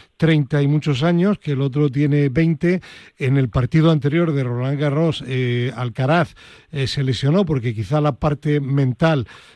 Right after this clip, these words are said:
le, le superó y eso le, le hizo jugar agarrotado y luego al final, pues, pues tener problemas musculares,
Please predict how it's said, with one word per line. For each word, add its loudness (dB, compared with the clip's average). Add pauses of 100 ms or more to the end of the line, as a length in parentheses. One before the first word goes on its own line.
le, -2
le -2
superó 0
y 0
eso 0
le, 2 (320)
le 2
hizo 2
jugar 0
agarrotado -2
y -2
luego -2
al 0
final, 0
pues, -8
pues -6
tener 0 (260)
problemas 2
musculares, 2